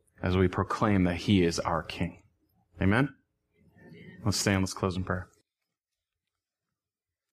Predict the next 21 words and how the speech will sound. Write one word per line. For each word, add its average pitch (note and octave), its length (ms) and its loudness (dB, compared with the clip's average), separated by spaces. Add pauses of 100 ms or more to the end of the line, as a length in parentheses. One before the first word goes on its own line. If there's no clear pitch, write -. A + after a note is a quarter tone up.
(1040)
Jesus, A2+ 460 4
I A#2 120 8
thank A#2 260 4
you A2 60 0
for A2 160 0
this G#2 160 4
call A2 300 4
to G2 60 0
holiness, G2+ 800 2 (460)
this - 160 2
call C3 300 6
to A2+ 80 2
live A#2 300 4
a A2 80 4
life A#2 580 4 (840)
that B2+ 160 8
is C3 440 6
not D3+ 460 8
of D3 300 6
this C#3 260 4
world. A2+ 540 4